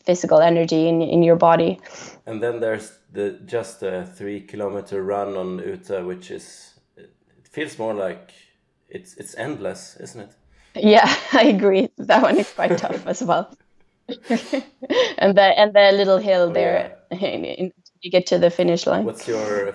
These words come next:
Speaker 2: what's your favorite part of this whole course?
Speaker 1: Oh, that's, that's, uh, I, I kinda like the, the one that they call the, the pig swim,
Speaker 2: Oh, yeah.
Speaker 1: because it's, uh, it's,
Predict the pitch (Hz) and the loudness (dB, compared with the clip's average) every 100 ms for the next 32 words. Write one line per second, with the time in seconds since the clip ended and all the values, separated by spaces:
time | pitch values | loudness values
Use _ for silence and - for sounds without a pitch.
0 | - 120 - 117 107 131 131 120 120 - | -10 -12 -10 -12 -4 -2 -2 -4 -10 -14
1 | _ _ _ _ 110 101 101 101 95 98 | _ _ _ _ -8 -6 -6 -12 -10 -12
2 | - 101 95 - 101 101 - _ _ _ | -8 -10 -10 -10 -10 -12 -20 _ _ _
3 | _ - 202 196 - 190 - - - _ | _ -6 -2 -2 -2 -10 -14 -20 -20 _
4 | _ _ _ _ _ _ _ _ _ - | _ _ _ _ _ _ _ _ _ -6
5 | 196 190 - - _ _ _ - 196 196 | -4 -4 -6 -20 _ _ _ -8 -6 -6
6 | - - 90 101 98 190 - _ _ _ | -8 -6 -4 -4 -6 -8 -14 _ _ _
7 | _ _ _ _ _ _ _ 214 262 320 | _ _ _ _ _ _ _ 2 4 6
8 | 226 262 - 294 339 392 294 233 269 202 | 4 2 2 2 4 6 6 6 4 4
9 | 196 190 190 180 202 202 196 196 190 185 | 6 8 6 6 4 4 2 0 0 -8
10 | - 196 190 190 180 180 180 175 175 277 | 0 2 4 2 0 0 -2 -6 -4 -2
11 | 220 226 214 170 185 113 214 208 202 220 | -2 -4 -2 -2 -2 -4 -2 0 2 2
12 | 214 214 - 190 190 _ _ - - - | 2 -4 -6 -10 -10 _ _ -20 -2 2
13 | 240 - | 2 -2